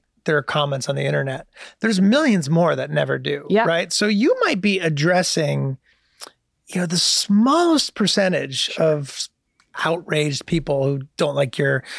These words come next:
Speaker 1: Mythic Quest, right? They, they
Speaker 2: Yeah.
Speaker 1: like, "We hate this episode. We think it was terrible," or, or, and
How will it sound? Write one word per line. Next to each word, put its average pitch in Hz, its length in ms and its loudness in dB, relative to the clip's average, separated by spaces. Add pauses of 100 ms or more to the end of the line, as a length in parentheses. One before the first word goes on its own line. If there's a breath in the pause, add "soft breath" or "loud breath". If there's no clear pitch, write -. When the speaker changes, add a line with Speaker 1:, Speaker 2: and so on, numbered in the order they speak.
(380 loud breath)
Speaker 1:
Mythic 190 280 2
Quest, - 260 -2
right? 143 320 -2
They, 156 120 0
they 151 220 0
Speaker 2:
Yeah. 151 60 -2
Speaker 1:
like, 143 220 0
"We 151 180 -2
hate 165 200 0
this 156 160 -6
episode. 147 320 -2
We 143 80 -2
think 139 180 -6
it 143 40 -4
was 139 140 -6 (120)
terrible," 143 360 0
or, 135 380 -4
or, 151 200 -6 (840 loud breath)
and 180 680 2